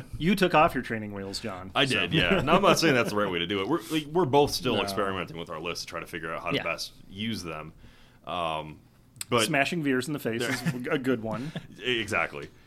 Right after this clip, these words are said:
Speaker 2: But I think because the, the meta going up to this point seemed like,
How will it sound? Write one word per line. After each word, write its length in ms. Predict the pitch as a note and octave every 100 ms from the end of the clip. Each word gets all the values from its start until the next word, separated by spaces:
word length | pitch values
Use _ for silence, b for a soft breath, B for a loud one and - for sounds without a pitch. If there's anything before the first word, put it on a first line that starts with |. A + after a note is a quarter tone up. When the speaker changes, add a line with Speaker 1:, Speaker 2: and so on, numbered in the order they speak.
| b
Speaker 2:
But 120 | E3+
I 180 | E3+ E3
think 140 | G#3
because 280 | F3+ D#3 D3
the, 400 | C3 C3 B2 A#2+ A#2+
the 100 | C3
meta 500 | C3+ D3 C#3+ B2+ A2
going 260 | A#2 A#2+ A#2
up 120 | G#2 G2
to 80 |
this 160 | F#2+ F2+
point 420 | - F#2+ F#2 F2
seemed 240 | - F#2 F2+
like, 320 | E2+ E2